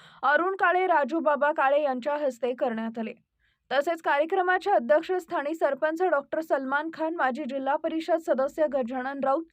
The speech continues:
ग्रामपंचायत सदस्य अजिम कुरेशी, माजी सरपंच इस्माईल कुरेशी, आरिफ कुरेशी, मधुकर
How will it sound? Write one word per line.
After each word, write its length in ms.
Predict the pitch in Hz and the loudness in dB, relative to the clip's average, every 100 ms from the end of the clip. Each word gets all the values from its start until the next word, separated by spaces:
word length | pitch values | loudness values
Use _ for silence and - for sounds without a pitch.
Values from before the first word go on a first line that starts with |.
| _ - - - 269 | _ -20 -20 -6 0
ग्रामपंचायत 640 | 285 330 381 370 392 392 359 | 2 2 0 0 -2 0 0
सदस्य 440 | 277 285 339 330 285 | 2 2 2 2 2
अजिम 340 | 262 277 302 | 0 -2 -6
कुरेशी, 460 | 302 277 277 - 339 | -2 0 0 -2 -2
माजी 360 | 311 247 285 | 0 0 -2
सरपंच 460 | 311 262 254 285 302 | -2 -2 0 0 -2
इस्माईल 580 | 302 247 254 247 262 285 | -4 -6 -6 -4 -4 -4
कुरेशी, 420 | 269 254 254 311 - | 2 2 0 -4 0
आरिफ 280 | 254 254 240 - | 0 -2 -8 -4
कुरेशी, 600 | 254 262 277 254 220 - _ - - | 0 0 -2 -6 -8 -10 _ -20 -4
मधुकर 500 | 269 294 381 392 | 0 2 2 2